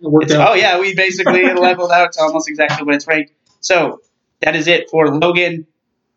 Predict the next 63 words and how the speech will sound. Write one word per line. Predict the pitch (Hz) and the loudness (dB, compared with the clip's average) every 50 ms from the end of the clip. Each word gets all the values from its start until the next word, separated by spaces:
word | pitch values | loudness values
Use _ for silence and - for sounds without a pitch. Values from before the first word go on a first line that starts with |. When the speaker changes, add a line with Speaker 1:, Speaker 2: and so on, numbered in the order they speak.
| _ _ _ _ | _ _ _ _
Speaker 2:
If | - - | -4 -4
you | 165 160 | -2 0
have | 180 180 185 175 156 - - | 0 0 -2 -2 -4 -6 -4
any | 165 180 175 | -4 -2 -2
comments, | 175 - 175 175 170 160 139 127 - - | -2 0 0 2 2 0 -2 -4 -6 -2
concerns, | 160 160 147 151 170 165 160 147 139 127 - - - | -2 0 0 2 0 0 0 0 -2 -4 -6 -6 -2
thoughts, | - 151 147 143 143 - - - _ | 0 0 0 0 -2 -6 -12 -18 _
hate | - - 165 170 151 | -4 -2 -2 0 0
mail, | 151 143 135 127 127 127 - _ | 0 -2 -2 -2 -6 -10 -8 _
uh, | 143 135 131 127 120 - - | -2 0 0 0 -2 -4 -4
you | 147 147 | -4 -2
don't | 147 151 139 143 | 0 0 2 0
like | 151 147 - | 0 0 0
me | 147 147 | 0 2
at | 143 | 2
all, | 143 143 135 123 | 2 0 0 0
that's | 117 - 147 151 | -2 -4 -4 -2
fine. | - 196 196 180 151 139 135 - _ _ _ _ _ _ - | 0 2 2 2 2 -2 -6 -12 _ _ _ _ _ _ -4
But | 160 - | -4 -4
you | 156 156 151 | -4 -4 -2
can | 165 160 | -2 0
go | 156 160 160 | 0 0 0
ahead | 156 160 156 151 151 143 | 0 0 0 0 -2 -2
and | - 139 139 139 131 123 - | -4 -4 -4 -4 -4 -6 -8
channel | - - 170 175 175 170 160 | -6 -4 -2 -2 -2 -2 0
that | 147 135 131 - - | 0 -2 -2 -2 -6
and | - 147 | -8 -8
send | 143 - 151 156 | -6 -4 -4 -2
it | 160 156 | -4 -4
to | 156 156 | -2 0
an | 160 156 | 0 2
email. | 151 147 139 131 131 - - - | 2 2 0 -2 -4 -8 -8 -4
Speaker 1:
What | 143 156 170 | 0 2 4
is, | 185 180 175 | 4 2 2
uh, | 170 160 151 143 | 0 -2 -2 0
Wall-E | 135 147 147 147 143 135 131 131 | 0 0 2 2 0 0 -2 -4
on? | 131 - | -6 -8
Is | - 160 139 135 | -6 -4 -2 0
Wall-E | 143 143 135 139 147 | 0 0 0 0 0
on | 143 147 151 | 0 0 0
any | 151 151 156 151 147 | 0 0 0 0 -2
Speaker 2:
Oh, | 147 | -4
Speaker 1:
streaming? | - - - 165 156 160 160 147 | -2 -2 -2 -2 -2 -2 -2 0
Speaker 2:
Wall-E's | 160 170 196 220 220 214 | 2 2 2 0 0 0
on | 208 196 | 0 0
Disney | 180 180 180 175 185 180 170 | 2 2 2 2 2 0 0
Plus. | - 156 156 151 151 - - - - | 2 2 2 2 0 -2 -8 -10 -6
Speaker 1:
Oh, | 202 196 214 | -2 -2 0
yeah, | 220 208 196 | 2 2 0
of | 185 - | 2 2
course | 196 180 - 139 135 | 2 2 2 0 -2
it | 131 | -4
is, | 123 131 | -2 -2
yeah. | 143 131 | -2 -4
Speaker 2:
Embrace | 151 151 165 165 165 175 | -2 0 -2 -2 -2 -2
of | 165 | -4
the | 156 160 | -6 -4
Serpent | - 170 165 160 156 147 143 139 139 | -2 -2 -2 -2 -2 -2 -4 -4 -4
is | 147 143 139 | -4 -2 0
on | 143 139 139 139 | 0 0 0 0
Hulu. | 143 135 123 120 120 123 - _ _ | -2 -4 -6 -8 -10 -12 -16 _ _
Speaker 1:
And | 180 165 165 151 | -4 -4 -4 -4
Prime. | 147 - 156 139 - - - | -2 -2 -2 -2 -2 -6 -10